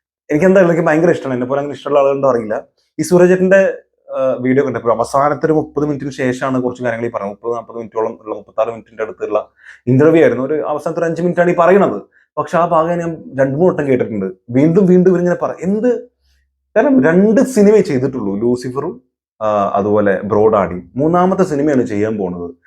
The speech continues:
അപ്പോഴേക്ക് പുള്ളിക്കാരന് കിട്ടിയിട്ടുള്ളൊരു, ഒരു ലെവൽ എന്ന് പറയുന്നത് അത് ലോകേഷൻ ഇതുപോലെ ആയിരുന്നു. മാനകം ഒരുപാട് ആളുകൾ അങ്ങനെ ശ്രദ്ധിക്കാതെ പോയി. പക്ഷെ അതിനുശേഷം കൈദിയും, ആ, വിക്രമൊക്കെ കഴിഞ്ഞപ്പോഴേക്ക് പുള്ളി ഒരു ഒറ്റ പൊങ്ങലിന് പൊങ്ങിയിട്ട്, അതേപോലെ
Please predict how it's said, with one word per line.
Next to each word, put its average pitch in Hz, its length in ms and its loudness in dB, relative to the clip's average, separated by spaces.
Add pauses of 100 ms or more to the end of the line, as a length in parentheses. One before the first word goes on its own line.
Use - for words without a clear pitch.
(280)
അപ്പോഴേക്ക് 190 320 2
പുള്ളിക്കാരന് 175 480 2
കിട്ടിയിട്ടുള്ളൊരു, 160 640 -2
ഒരു 139 340 -6 (140)
ലെവൽ 123 440 2
എന്ന് 165 160 4
പറയുന്നത് 123 360 0
അത് 160 100 -4
ലോകേഷൻ 151 540 0
ഇതുപോലെ 143 300 2
ആയിരുന്നു. 98 280 -8 (440)
മാനകം 170 540 4
ഒരുപാട് 190 300 4
ആളുകൾ 180 180 4
അങ്ങനെ 175 180 0
ശ്രദ്ധിക്കാതെ 160 400 -2
പോയി. 156 200 -2
പക്ഷെ 147 200 -10
അതിനുശേഷം 160 520 -6
കൈദിയും, 151 540 -2 (560)
ആ, - 60 0
വിക്രമൊക്കെ 131 640 2
കഴിഞ്ഞപ്പോഴേക്ക് 151 420 0
പുള്ളി 147 240 -6
ഒരു 143 80 -4
ഒറ്റ - 680 -4 (340)
പൊങ്ങലിന് 127 380 2
പൊങ്ങിയിട്ട്, 120 540 -2 (600)
അതേപോലെ 190 640 4